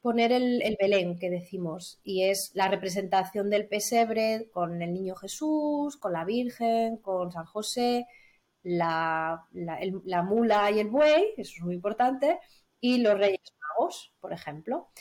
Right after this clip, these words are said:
Luego, bueno, pues, eh, lo típico, el, el árbol de Navidad, donde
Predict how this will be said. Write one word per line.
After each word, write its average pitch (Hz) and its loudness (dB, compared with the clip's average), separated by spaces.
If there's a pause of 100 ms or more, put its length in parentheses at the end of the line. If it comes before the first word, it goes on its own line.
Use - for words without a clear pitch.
(440)
Luego, 233 4
bueno, 175 -2
pues, 175 -8
eh, 165 -8
lo 160 -8
típico, 170 -8
el, 160 -14
el 165 -8
árbol 160 -6
de 165 -14
Navidad, 208 2
donde 165 -6